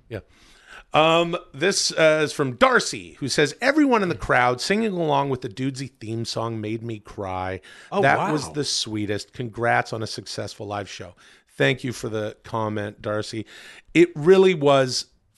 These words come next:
Speaker 1: fucking awesome
Speaker 2: I
Speaker 1: to see.
Speaker 2: agree, dude.
Speaker 1: We, look, I mean, it's like you're doing this fucking thing,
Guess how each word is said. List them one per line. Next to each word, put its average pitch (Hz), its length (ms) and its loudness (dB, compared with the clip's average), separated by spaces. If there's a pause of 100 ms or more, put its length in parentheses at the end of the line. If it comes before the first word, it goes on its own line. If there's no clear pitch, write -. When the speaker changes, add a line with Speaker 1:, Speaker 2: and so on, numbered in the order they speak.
Speaker 1:
fucking 127 420 0
awesome 113 500 -2
Speaker 2:
I 180 120 -2
Speaker 1:
to 139 80 -2
see. 135 180 -2
Speaker 2:
agree, 247 180 -4
dude. 165 240 -8 (200)
Speaker 1:
We, 208 320 0
look, 151 340 0 (240)
I 156 120 -2
mean, 160 280 -4
it's 156 200 -6
like 160 240 -2
you're 170 160 -2
doing 226 320 -4
this 220 180 -2
fucking 147 400 -6
thing, 110 440 -10